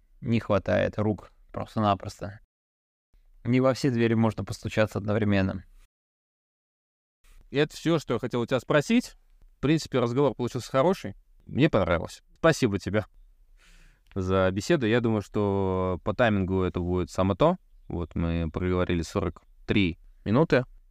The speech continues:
Speaker 1: Да, отлично.
Speaker 2: Да, так что спасибо тебе большое, вот, за уделенное время.
Speaker 1: Да, не за что. Всегда, пожалуйста, всегда обращайтесь.
Speaker 2: Да, мы со своей стороны будем, э, тут, э, в Минске, в Беларуси тоже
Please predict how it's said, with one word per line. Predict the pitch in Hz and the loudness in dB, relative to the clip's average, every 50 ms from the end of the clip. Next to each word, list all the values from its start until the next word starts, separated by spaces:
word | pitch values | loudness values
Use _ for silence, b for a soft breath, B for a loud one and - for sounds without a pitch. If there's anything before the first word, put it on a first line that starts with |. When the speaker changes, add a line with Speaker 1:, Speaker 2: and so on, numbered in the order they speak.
| _ _ - - - - | _ _ -20 -20 -14 -6
Speaker 1:
Да, | - 120 113 110 131 - 226 - - | -2 -2 2 2 2 0 0 -6 -8
отлично. | - 113 101 - 120 160 170 - - 131 110 - - _ _ _ - _ _ _ _ - - _ _ - - | -8 -8 -4 0 0 0 0 0 -4 -4 -6 -6 -10 _ _ _ -20 _ _ _ _ -20 -20 _ _ -20 -14
Speaker 2:
Да, | - - - - - - - - - | -12 -10 -8 -8 -10 -12 -16 -18 -14
так | - - - | -14 -14 -14
что | - - | -16 -4
спасибо | _ 104 - - 156 165 | _ -2 2 4 2 2
тебе | 156 - 113 117 | 4 4 2 4
большое, | 113 110 101 92 - - - 85 92 - - - - - - - - - - - - | 6 4 2 2 0 -6 -6 -6 -6 -8 -14 -20 -20 -20 -20 -20 -20 -20 -20 -20 -16
вот, | - - - - - - - | -16 -16 -16 -16 -20 -18 -14
за | - - 101 101 107 113 117 | -12 -8 -2 2 4 6 6
уделенное | 104 98 90 - 92 98 101 104 101 90 87 | 6 4 2 0 0 2 2 4 2 2 0
время. | 87 82 82 87 92 90 95 - - | 0 -2 -4 -4 -6 -6 -8 -10 -14
Speaker 1:
Да, | - - - 196 240 247 220 - - - | -12 2 4 4 4 4 2 -2 -6 -4
не | 127 147 180 214 220 | -2 0 2 2 2
за | 208 196 185 | 0 0 -4
что. | - - - 156 131 - _ _ - - _ _ _ _ _ | -4 -4 -4 -6 -6 -6 _ _ -20 -20 _ _ _ _ _
Всегда, | - - - - 127 120 117 117 139 170 190 185 | -16 -14 -6 -6 -6 -6 -2 0 2 2 2 2
пожалуйста, | - 156 139 135 123 131 156 170 175 170 147 - _ - | 2 0 0 0 0 -2 0 0 0 0 -2 -6 _ -20
всегда | - - - 101 95 98 131 143 | -12 -8 -6 -6 -2 0 0 0
обращайтесь. | 135 110 110 98 95 - - - 107 107 104 - - 95 92 - - - - - - - - - _ _ _ _ _ _ _ - | 0 -2 -2 -4 -6 -6 -4 -2 0 0 0 -2 -6 -12 -16 -16 -18 -20 -20 -20 -20 -20 -20 -20 _ _ _ _ _ _ _ -14
Speaker 2:
Да, | - 73 87 82 82 - | -10 -8 -8 -8 -8 -6
мы | - 101 127 143 151 | -2 0 2 2 2
со | - - - 139 | 0 0 -2 -2
своей | - - 139 139 131 | 0 0 0 0 0
стороны | - - 127 123 131 131 127 123 | 0 0 2 2 4 4 2 2
будем, | 110 107 117 120 113 117 110 107 104 101 98 | 0 0 -2 2 4 4 4 4 4 2 2
э, | 98 98 98 92 | 2 2 0 0
тут, | - 113 101 82 - - | 0 -2 -2 -2 -2 -4
э, | |
в | 92 92 92 92 92 95 95 95 101 | -2 0 0 0 0 0 0 0 0
Минске, | 107 104 95 - - - 95 92 | 0 -2 -2 -2 -2 -2 -2 0
в | 92 | 2
Беларуси | 101 101 101 104 104 104 98 - - 95 90 87 87 85 | 2 4 4 4 2 2 -2 -2 -2 -2 0 0 -2 -2
тоже | - 101 98 95 90 92 87 87 - | 0 0 0 2 2 0 -2 -2 -4